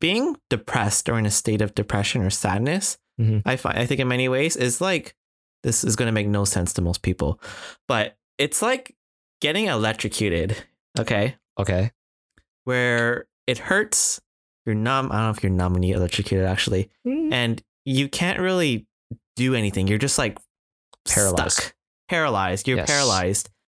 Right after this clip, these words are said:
Speaker 1: And you're in pain. And I think something that's really important to do, and again, bringing another circuit term, is to,
Speaker 2: Okay.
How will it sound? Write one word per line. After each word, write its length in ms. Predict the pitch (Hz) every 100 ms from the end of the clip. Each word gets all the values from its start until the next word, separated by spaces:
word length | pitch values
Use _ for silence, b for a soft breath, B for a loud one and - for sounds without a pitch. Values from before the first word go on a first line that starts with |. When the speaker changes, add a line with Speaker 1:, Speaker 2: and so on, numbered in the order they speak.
| _ _ _ _ _ _ -
Speaker 1:
And 120 | 131
you're 140 | 120 123
in 120 | 113
pain. 580 | - 151 139 98 92 101 _ _ _ _ _ _ _ 127
And 140 | 123
I 120 | 110
think 280 | - 185 - _ _ -
something 320 | - 165 202
that's 220 | 175 143 -
really 380 | 127 147 139
important 500 | 123 120 113 113 113
to 80 | 113
do, 320 | 98 98 165 - _ _ _ -
and 140 | 113 107
again, 220 | 107 95
bringing 240 | 107 110
another 220 | 104 98 95
circuit 340 | 104 98 92
term, 300 | 104 98 113
is 220 | 101 104
to, 560 | - 127 107 101 101 98
Speaker 2:
Okay. 520 | 98 98 104 101 139